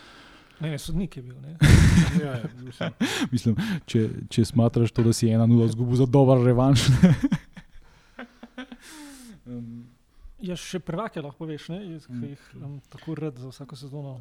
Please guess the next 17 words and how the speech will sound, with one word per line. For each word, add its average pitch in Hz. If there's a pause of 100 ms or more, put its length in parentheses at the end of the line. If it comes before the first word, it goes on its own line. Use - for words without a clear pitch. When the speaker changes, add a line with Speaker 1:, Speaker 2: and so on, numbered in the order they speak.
Speaker 2:
Aha, 139
ja, 131
ja, 127
zdaj, 104
ke -
jaz 101
moram 104
pa 104 (420)
pr-, 113
se 113
pravi, 131
zdaj 127
smo 131 (460)
prišli 131 (300)
v 131
bistvu 120 (140)
do 107